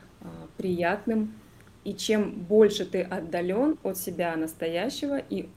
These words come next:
от этой высшей силы, которая, скажем так,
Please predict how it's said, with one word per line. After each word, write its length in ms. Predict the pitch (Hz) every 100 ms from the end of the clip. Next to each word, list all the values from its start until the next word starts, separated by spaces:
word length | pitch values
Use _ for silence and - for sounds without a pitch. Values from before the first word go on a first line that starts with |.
| -
от 260 | 202 185 -
этой 240 | 185 180 180
высшей 360 | 190 185 160
силы, 500 | 165 - 160 151 226 262 - - - - - - - - - - -
которая, 560 | 175 170 175 165 160 151 - - -
скажем 460 | - 180 175 175
так, 280 | 175 170 170